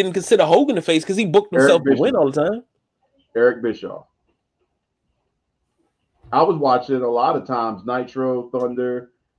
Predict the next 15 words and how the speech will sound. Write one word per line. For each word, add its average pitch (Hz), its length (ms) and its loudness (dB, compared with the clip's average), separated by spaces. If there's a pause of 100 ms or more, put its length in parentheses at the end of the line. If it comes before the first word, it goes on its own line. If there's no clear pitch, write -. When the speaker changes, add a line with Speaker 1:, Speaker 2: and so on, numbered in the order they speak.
(100)
Speaker 2:
um, 110 640 -6
and 110 220 -8
whatever 113 320 -2
else 117 140 -2
they 104 100 -10
decided 98 380 -10
to 101 40 -14
put 101 220 -10
on 98 320 -10 (440)
for 160 280 0
Eric 156 220 0
Bischoff 202 400 -2
to - 40 -10
come 95 220 -10
out. - 160 -16